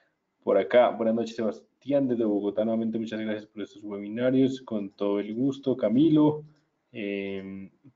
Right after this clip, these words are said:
por acá también desde Suba, Bogotá. Mucha gente de Bogotá. Eh, Milton también de Bogotá, qué bien. Muchos, muchos vecinos por acá en la ciudad de Bogotá.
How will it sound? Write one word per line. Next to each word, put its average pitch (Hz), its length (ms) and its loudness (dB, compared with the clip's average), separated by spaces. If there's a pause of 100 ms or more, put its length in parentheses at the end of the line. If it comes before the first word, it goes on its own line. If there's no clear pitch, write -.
por 98 180 0
acá 98 440 0 (120)
también 98 300 -2
desde 98 220 -2
Suba, 101 240 0
Bogotá. 120 920 2 (540)
Mucha 107 220 -2
gente 110 200 2
de 127 40 6
Bogotá. 107 680 4 (320)
Eh, 95 140 -10
Milton 101 500 -6
también 92 360 -6
de 95 80 -8
Bogotá, 95 580 -2
qué 120 140 -2
bien. 90 360 -4 (880)
Muchos, 98 920 -8
muchos - 500 -12 (380)
vecinos 107 580 4
por 110 180 4
acá 95 440 0 (460)
en 107 80 2
la 101 100 4
ciudad 98 220 4
de 92 60 6
Bogotá. 98 500 0